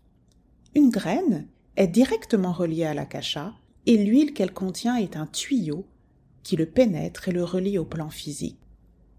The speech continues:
Pour placer des livres dans l'akasha, il faut d'abord les tremper dans l'huile et ensuite les brûler, nous explique le livret.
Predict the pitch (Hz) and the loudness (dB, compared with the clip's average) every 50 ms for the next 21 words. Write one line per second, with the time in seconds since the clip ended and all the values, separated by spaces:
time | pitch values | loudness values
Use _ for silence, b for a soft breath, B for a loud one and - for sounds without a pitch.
0 | _ _ _ _ _ _ _ _ _ _ - 190 185 - - 180 175 165 - 262 | _ _ _ _ _ _ _ _ _ _ -4 -4 -4 -2 -2 -2 -2 0 0 0
1 | 254 214 196 175 196 254 262 202 - 190 160 160 151 147 143 - - 143 143 - | 2 2 4 4 4 4 4 2 0 -4 -6 -4 -4 -6 -8 -10 -12 -10 -8 -6
2 | - 170 190 214 - - _ _ _ _ _ _ _ - 208 196 - 233 220 226 | -4 -4 -6 -6 -8 -14 _ _ _ _ _ _ _ -4 -2 0 0 2 4 4
3 | 220 233 262 - 214 190 - - - 190 185 - 220 233 202 185 165 160 151 160 | 4 2 2 0 -2 -2 -2 -4 -6 -6 -2 0 0 0 2 0 -2 -4 -4 -6
4 | 147 156 175 196 202 - - _ - - 202 180 170 165 - - - 202 190 - | -8 -6 -6 -6 -8 -10 -14 _ 0 2 2 2 0 -2 -6 -4 -4 -4 -2 -2
5 | 175 156 156 165 - 151 135 131 135 - - - - - _ - 170 156 165 156 | -2 -2 -2 -4 -8 -8 -10 -8 -8 -10 -10 -12 -16 -16 _ -8 -6 -6 -6 -6
6 | - - - - 160 - - 160 143 143 143 131 - 139 139 151 | -8 -8 -8 -8 -6 -4 -4 -4 -4 -4 -6 -8 -10 -12 -12 -14